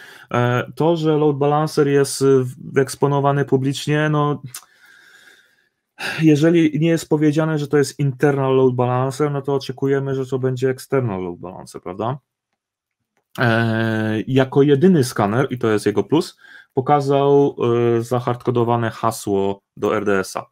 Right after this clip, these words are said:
e, w template'cie. To jest jako parametr. Ten parametr oczywiście możemy nadpisać, ale jest to zahardkodowane. Jeżeli nie, nie nadpiszemy parametru, zostanie użyty, e, defaultowe, zostanie użyte defaultowe hasło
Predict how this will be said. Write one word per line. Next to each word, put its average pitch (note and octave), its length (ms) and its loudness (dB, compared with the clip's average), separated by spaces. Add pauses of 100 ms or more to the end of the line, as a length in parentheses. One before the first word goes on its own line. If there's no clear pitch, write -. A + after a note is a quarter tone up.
(220)
e, F#2+ 300 -4
w - 60 -16
template'cie. - 420 -4 (2750)
To D3+ 100 4
jest D#3 140 4
jako D3 200 4
parametr. A#2+ 560 0 (560)
Ten D3 140 -2
parametr D3 460 0
oczywiście C3+ 640 0
możemy B2+ 300 -2
nadpisać, A#2+ 640 -4 (300)
ale C#3+ 280 4
jest D3+ 260 2
to C#3 60 -2
zahardkodowane. B2 760 -4
Jeżeli A#2 240 -2
nie, C3 240 -2
nie C3 140 -2
nadpiszemy C3+ 480 -2
parametru, C3+ 640 2
zostanie B2+ 400 -2
użyty, B2 800 2 (220)
e, - 80 -4 (380)
defaultowe, A2+ 880 -2
zostanie A2+ 300 -8
użyte A2+ 220 -10
defaultowe A2 460 -6
hasło C#3 460 0